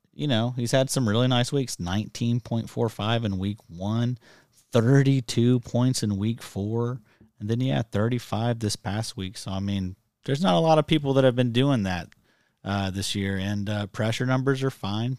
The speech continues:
Twelve point four percent. No, I'm sorry, eleven percent pressure rate, which is solid. Will Anderson has twelve point four percent pressure rate. So I know Will Anderson's been frustrating for, from I D P standpoint, but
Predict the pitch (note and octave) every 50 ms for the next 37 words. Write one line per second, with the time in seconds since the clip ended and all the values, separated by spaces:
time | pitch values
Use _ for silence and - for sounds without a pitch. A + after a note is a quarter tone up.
0 | _ - - - G#2 G#2+ A2+ - - - B2 A#2 A2 - - - A2 A2 A2 -
1 | A#2+ A2 - - A2+ A2 - - A#2 G#2 G2+ - G#2+ F#2+ - - G2 G2 G#2 G#2
2 | G#2+ A#2 B2 A2+ - B2 - - A#2 G2 - - G2+ G2+ - - A2 A2 A2 A2+
3 | G#2+ G#2+ G#2+ - A#2 A2+ - - F#2+ F#2+ G2 G#2+ A2+ A#2 A2 - - - - _
4 | _ - A#2 B2 B2+ A#2 A#2 A#2 A2 - - G2+ - G#2+ G#2 - - A2 G#2 G#2
5 | - - G#2 G2+ F#2+ - - G2 F#2+ G2 - G#2 - - - - - F#2+ F#2 -
6 | - - F2 F2 F2+ F2+ - - - G2 G2 F#2+ - _ - - - - - -
7 | - B2+ C#3+ D3+ D3+ D3 C#3 C3 B2+ B2 A#2+ A2+ - A#2 G#2+ G#2+ G2 - - G#2+
8 | G2+ - A#2 G#2+ G#2+ G#2+ G#2 - G#2+ G2 - - - - G2+ G2 F#2+ G2+ G2+ G2+
9 | G2 G2 - - G2+ G2+ G2+ F#2+ - - G#2+ G#2 G2+ G2 - G#2 G2 E2+ F2 F#2+
10 | F#2 F2+